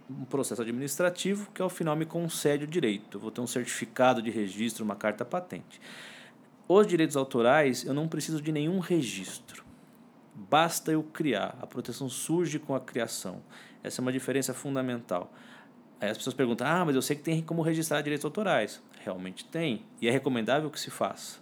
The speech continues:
Principalmente pra você ter condições de defender o seu direito autoral no caso de uma violação. Mas não é condição pra que você tenha a proteção.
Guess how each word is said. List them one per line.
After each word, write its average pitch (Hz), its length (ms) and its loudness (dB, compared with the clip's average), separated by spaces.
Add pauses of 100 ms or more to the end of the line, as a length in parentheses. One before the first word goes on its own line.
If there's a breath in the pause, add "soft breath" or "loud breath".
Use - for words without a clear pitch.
(460)
Principalmente 107 420 -4
pra 120 100 0
você 123 280 -2
ter 143 400 0 (280 loud breath)
condições 131 640 0
de 123 140 -4
defender 131 600 2
o 135 100 4
seu 127 160 -4
direito 117 300 -2
autoral 110 320 0
no 117 80 -4
caso 117 160 -2
de 120 60 -4
uma 123 120 0
violação. 127 540 -4 (400 loud breath)
Mas 123 120 2
não 147 260 2
é 151 220 4 (600)
condição 143 640 4
pra 139 100 0
que 139 100 -4
você 131 220 0
tenha 120 200 -2
a - 20 -2
proteção. 117 580 -6